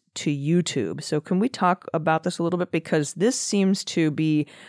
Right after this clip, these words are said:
a very different case than what we thought, or, you know, just from the information that we had a week ago.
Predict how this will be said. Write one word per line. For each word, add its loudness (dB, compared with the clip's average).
a 6
very 4
different -2
case 0
than 2
what 0
we 0
thought, 2
or, 2
you 4
know, 2
just -2
from 2
the 0
information 0
that -2
we 0
had 0
a 2
week 4
ago. -2